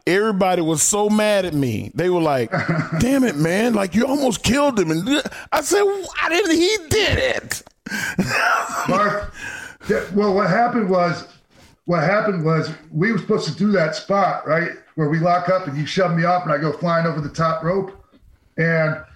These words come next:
Speaker 2: so one, they cut our time.
Speaker 1: That's
Speaker 2: And
Speaker 1: right.
Speaker 2: so I said, so I said, "Hey, Mark, um, we,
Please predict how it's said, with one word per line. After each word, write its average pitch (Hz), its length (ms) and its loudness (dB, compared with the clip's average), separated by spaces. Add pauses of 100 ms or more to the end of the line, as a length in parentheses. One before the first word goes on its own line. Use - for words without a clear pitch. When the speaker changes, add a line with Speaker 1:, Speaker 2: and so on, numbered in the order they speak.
(360)
Speaker 2:
so 175 420 0 (160)
one, 226 340 0
they 185 140 0
cut 226 240 0
our 180 160 0
time. 180 480 -2 (720)
Speaker 1:
That's 151 220 0
Speaker 2:
And 160 80 2
Speaker 1:
right. 151 180 2
Speaker 2:
so 143 60 2
I 147 60 0
said, - 420 -6
so 202 220 0
I 196 100 2
said, 196 240 0
"Hey, 190 160 2
Mark, 190 400 -2 (720)
um, 147 460 -2
we, 165 260 -2